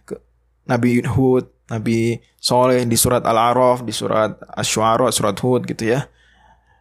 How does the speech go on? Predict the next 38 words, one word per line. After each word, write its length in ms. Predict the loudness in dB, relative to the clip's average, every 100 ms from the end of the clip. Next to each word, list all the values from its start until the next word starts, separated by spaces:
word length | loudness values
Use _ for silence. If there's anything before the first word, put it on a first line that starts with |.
| _
Mereka 400 | -2 0 2 2 2
begitu. 320 | 0 0 -4 -10 -20 _ _ _ _ _ _ _ _ _ _ _ _ _ -4
Fokus 240 | -2 0
pada 240 | 2 2
tauhid, 400 | 4 4 4 0 -6 _ _ _ _
walaupun 320 | 0 0 0
juga 160 | 0 0
punya 160 | 0 -2
topik 320 | -2 -2 -2
dakwah 320 | -2 -2 -2
lain. 320 | -2 -2 -6 -14 _ _ _ _ _ -6
Nabi 160 | -2
Syuaib 480 | 0 0 2 0 -4 _
fokus 320 | -4 -2 -2
pada 160 | 0 0
tauhid, 400 | 2 2 0 -2
tapi 320 | -2 -2 -2 -12 _ _
juga 240 | -4 -2
punya 160 | 0 0
topik 240 | -2 -2
dakwah 320 | 0 0 2 0
lain 160 | -2
tentang 160 | -4 -4
ekonomi. 560 | 0 2 4 4 2
Nabi 240 | 2 4 4
Lut 160 | 4
begitu. 320 | 2 0 0 -4 -8 _ _ _ _ _ _
Mendakwakan 400 | 0 2 2 2
tauhid, 400 | 4 4 2 0
tapi 400 | -2 0 0 0
juga 320 | -2 2 0
punya 320 | 0 -4 -4
topik 320 | -4 -2 -2 -2
utama 400 | -2 0 2 2
lain 320 | 2 2 2
yang 160 | -2
mungkin 160 | -2 -2
malah 320 | 2 2 0